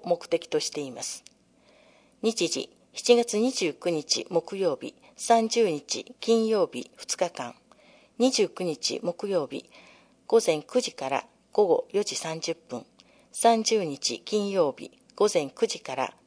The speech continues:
午後零時二十分。場所、樹木寺庁舎、大会議室。対象、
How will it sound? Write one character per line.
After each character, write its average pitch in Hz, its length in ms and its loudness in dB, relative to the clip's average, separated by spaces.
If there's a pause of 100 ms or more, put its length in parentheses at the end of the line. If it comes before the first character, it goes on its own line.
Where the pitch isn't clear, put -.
午 208 120 4
後 143 160 2
零 208 160 6
時 - 160 -6
二 151 140 -8
十 170 160 -4
分。 - 320 -16 (1040)
場 165 120 4
所、 - 260 4 (560)
樹 208 120 2
木 233 220 4
寺 208 140 0
庁 175 260 4
舎、 - 300 0 (280)
大 208 200 4
会 180 300 -2
議 175 120 -8
室。 - 320 -8 (640)
対 202 180 0
象、 165 360 4